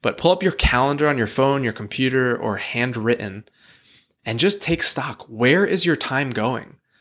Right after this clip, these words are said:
Are there meetings that you keep finding yourself taking? Or are there recurring meetings that you have on your calendar that no longer need to be there?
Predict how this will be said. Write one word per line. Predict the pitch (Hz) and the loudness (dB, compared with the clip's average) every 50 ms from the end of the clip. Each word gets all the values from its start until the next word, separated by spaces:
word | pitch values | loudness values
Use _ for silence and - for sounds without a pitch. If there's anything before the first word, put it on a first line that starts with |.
| _ _ _ _ _ _ | _ _ _ _ _ _
Are | - - 123 | 0 2 4
there | 135 190 214 | 4 4 4
meetings | 185 143 131 123 139 160 175 180 175 147 | 4 2 4 4 4 4 4 2 2 2
that | 147 117 | 2 2
you | 135 127 | 2 0
keep | - - 165 - | 0 -2 -4 -4
finding | - - 139 127 139 147 143 | 0 0 2 2 2 0 -2
yourself | 139 131 - - 135 127 - | -2 -2 0 0 0 -2 -4
taking? | - - 120 123 120 143 147 151 160 160 _ - - - - _ _ | -6 -6 -6 -6 -4 -4 -6 -6 -8 -10 _ -20 -20 -20 -20 _ _
Or | - 123 120 120 120 - | -2 2 4 4 4 4
are | 123 127 | 4 4
there | 127 131 120 | 6 4 4
recurring | 113 113 113 110 - - - 151 143 147 151 143 | 4 2 0 -2 -2 0 0 2 2 2 2 0
meetings | 143 151 151 147 143 131 | 2 2 2 2 0 -2
that | - - | -2 0
you | 120 117 | 0 2
have | 123 123 123 | 2 2 0
on | 131 127 | 0 -2
your | 123 110 | -2 -2
calendar | 110 - 113 113 117 127 135 143 139 | -2 -2 -4 -2 -4 -2 -2 -2 -2
that | 120 113 - 113 110 - - | -2 -2 -4 -4 -12 -12 -8
no | 135 123 131 139 143 | -2 2 2 2 2
longer | 139 120 110 113 117 123 123 127 | 2 0 -2 -4 -4 -2 -2 -2
need | 113 113 120 117 | -2 -2 -2 -4
to | - 110 | -4 -4
be | 107 110 110 | -2 0 0
there? | 110 117 120 123 123 127 127 | 2 2 0 0 -2 -4 -6